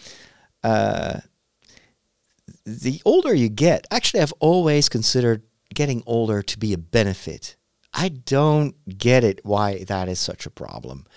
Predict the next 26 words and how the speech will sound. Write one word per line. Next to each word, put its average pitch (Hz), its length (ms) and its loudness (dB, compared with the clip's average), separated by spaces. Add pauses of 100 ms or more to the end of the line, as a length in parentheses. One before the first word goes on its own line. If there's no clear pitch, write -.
(320)
I 127 80 4
started 165 300 6
to 151 100 4
lose 151 260 4
my 139 160 6
hair 127 320 8
before 127 400 6
I 117 60 6
was 101 240 0
forty 92 300 -2
years 78 300 -4
old, - 360 -10 (560)
and 131 80 2
I 120 180 2 (500)
really 71 380 -10
didn't 64 360 -12 (600)
bother. 71 360 -2
I 92 220 -2
didn't 107 280 -2
care 90 240 0
about 80 240 0
it. 85 120 -6
I 113 80 4
have 135 240 4
a 101 80 2
friend 120 420 -2